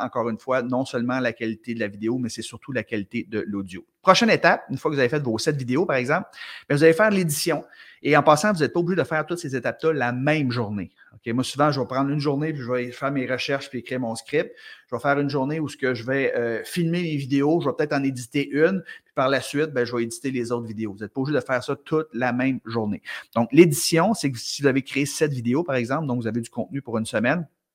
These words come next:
mais l'outil que je vous suggère d'utiliser, moi, c'est veed point I O. V E E D point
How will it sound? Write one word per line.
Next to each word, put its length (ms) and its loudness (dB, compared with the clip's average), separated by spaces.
mais 200 4
l'outil 420 2
que 100 6
je 80 4
vous 80 -2
suggère 460 2
d'utiliser, 540 0
moi, 200 4
c'est 260 -2
veed 640 2
point 260 4
I 200 -4
O. 180 0
V 480 4
E 240 6
E 140 4
D 500 -2
point 340 0